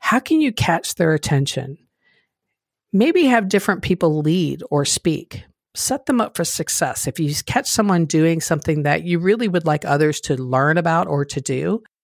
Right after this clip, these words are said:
ask them to explain their process at the next team meeting. Your meetings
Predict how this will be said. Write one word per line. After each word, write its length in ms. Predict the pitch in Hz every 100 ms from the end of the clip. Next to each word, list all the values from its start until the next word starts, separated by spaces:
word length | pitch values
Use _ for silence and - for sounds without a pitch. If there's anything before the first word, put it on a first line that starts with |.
| _ _ _ -
ask 280 | 214 262 -
them 160 | 294
to 160 | - 214
explain 420 | 196 - 185 175
their 140 | 165
process 580 | 151 - 156 151 156 -
at 140 | 139 -
the 80 |
next 300 | 135 147 -
team 240 | - 160 139
meeting. 320 | 139 135 139 _ _ _ _ _
Your 120 | 208 208
meetings 420 | 254 330 277